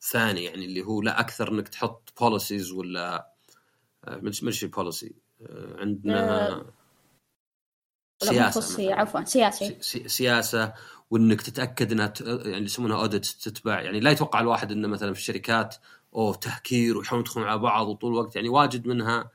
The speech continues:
Speaker 2: إيه،
Speaker 1: آه،
Speaker 2: هو غالبًا ترى ي-،
Speaker 1: يعني
Speaker 2: يبدأ
Speaker 1: شغل
Speaker 2: شغلهم
Speaker 1: مكتبي.
Speaker 2: الصح. إيه، لا جاء، لا جاهم هجوم أو أتاك، وغالبًا ترى اللي يجي الأتاك البسيط هذا اللي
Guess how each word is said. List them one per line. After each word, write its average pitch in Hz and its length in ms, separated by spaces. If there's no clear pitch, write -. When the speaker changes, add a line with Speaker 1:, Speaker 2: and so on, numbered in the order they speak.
Speaker 2:
إيه، 269 280
Speaker 1:
آه، 254 40
Speaker 2:
هو 330 240
غالبًا 285 260
ترى 262 340
ي-، - 260
Speaker 1:
يعني - 280
Speaker 2:
يبدأ 226 160
Speaker 1:
شغل 240 240
Speaker 2:
شغلهم 254 180
Speaker 1:
مكتبي. 240 140
Speaker 2:
الصح. - 520
إيه، 214 220
لا 240 140
جاء، 233 340
لا 190 100
جاهم 220 380
هجوم 214 320
أو 170 140
أتاك، 202 340
وغالبًا 349 320
ترى 277 200
اللي 277 180
يجي 285 140
الأتاك 247 480
البسيط 233 400
هذا 214 160
اللي 190 380